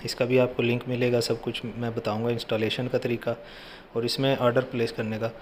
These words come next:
अब ये देख सकते हैं, ये आपका एक अलग से आपको Android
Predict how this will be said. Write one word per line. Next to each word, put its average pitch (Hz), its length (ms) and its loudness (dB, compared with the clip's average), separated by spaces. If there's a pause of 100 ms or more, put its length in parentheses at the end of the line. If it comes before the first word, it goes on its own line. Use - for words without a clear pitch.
(280)
अब 120 80 -8
ये 131 100 0
देख 135 220 2
सकते 139 300 -2
हैं, 135 60 2
ये 135 100 6
आपका 127 360 4
एक 127 260 4 (340)
अलग 143 200 4
से - 140 4
आपको 131 360 4
Android 117 460 0